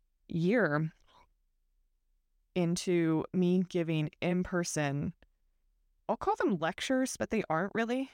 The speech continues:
in-person deliveries of this information in,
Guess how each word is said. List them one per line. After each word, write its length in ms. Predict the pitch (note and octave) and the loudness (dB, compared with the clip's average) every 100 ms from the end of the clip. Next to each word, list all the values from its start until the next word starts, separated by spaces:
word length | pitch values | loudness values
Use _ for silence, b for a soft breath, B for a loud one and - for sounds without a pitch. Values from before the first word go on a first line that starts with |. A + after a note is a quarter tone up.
| - | -4
in-person 840 | G#3 A3 A3 G#3 - F3+ E3+ F3+ F#3+ _ | 0 0 0 -2 0 2 4 2 -2 _
deliveries 640 | - F3 - F3+ G3+ A#3 - | -2 -2 0 0 0 -2 -4
of 200 | G3 F3+ | -4 0
this 320 | F3+ F#3 - | 0 0 -4
information 840 | - E3+ F3+ G3 A#3+ - E3 D#3+ D#3+ | -4 -2 0 0 0 -2 0 -2 -2
in, 300 | D3+ C#3+ D3 | -2 0 -2